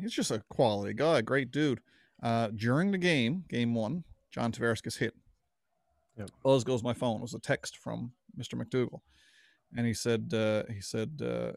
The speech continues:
Speaker 1: he said, "Ron," he said, "when, when we, when I played, when I coached lacrosse," he said, "we had one rule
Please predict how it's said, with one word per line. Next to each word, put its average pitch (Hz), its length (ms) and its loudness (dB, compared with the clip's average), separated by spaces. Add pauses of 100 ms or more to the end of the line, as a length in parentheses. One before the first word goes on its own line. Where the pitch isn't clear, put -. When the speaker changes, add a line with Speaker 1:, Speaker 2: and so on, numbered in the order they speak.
(360)
Speaker 1:
he - 60 -10
said, 110 120 -4
"Ron," 120 240 2
he 120 60 2
said, 117 180 -2
"when, 113 320 0
when 110 240 -2
we, 123 160 -2 (100)
when 120 180 -2
I 131 100 2
played, 139 480 4 (220)
when 120 120 0
I 123 80 4
coached - 380 0
lacrosse," 117 580 0
he - 60 -10
said, 120 160 -6
"we 123 80 2
had 120 80 2
one 131 260 0
rule 123 400 2